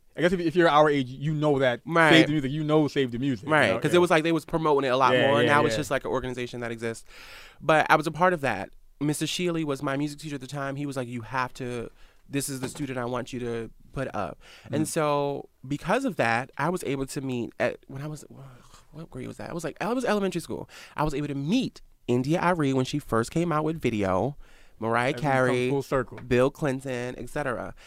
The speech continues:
Speaker 2: And I had their autographs. We did this whole
Speaker 1: That's cool.
Speaker 2: concert. I was on stage with Mariah Carey. Like, she literally was sitting right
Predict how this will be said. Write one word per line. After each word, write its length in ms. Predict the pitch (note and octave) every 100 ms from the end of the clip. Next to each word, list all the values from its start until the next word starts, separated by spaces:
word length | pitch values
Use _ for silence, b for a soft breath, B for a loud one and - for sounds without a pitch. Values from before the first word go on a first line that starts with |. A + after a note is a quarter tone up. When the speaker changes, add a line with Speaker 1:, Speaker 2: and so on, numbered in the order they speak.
| B
Speaker 2:
And 120 | B B2
I 80 |
had 180 | D3 C#3
their 100 | B2 -
autographs. 580 | D3 D#3+ E3 E3 E3
We 60 | D#3
did 100 | D3+
this 80 | B2+
whole 160 | B2+ D3
Speaker 1:
That's 100 | D#3+
cool. 100 | E3
Speaker 2:
concert. 580 | D3+ D3 D3+ D3+ D3+ - b b b
I 60 |
was 140 | C3 C3
on 120 | C#3+
stage 300 | - D3+ D3
with 140 | C#3
Mariah 260 | C#3+ C#3+ C#3+
Carey. 160 | D3 D3
Like, 100 | C#3
she 220 | C3 D#3+
literally 340 | C#3+ C#3+ D#3 C#3+
was 140 | C#3
sitting 280 | - C#3 B2
right 240 | A#2+ C3+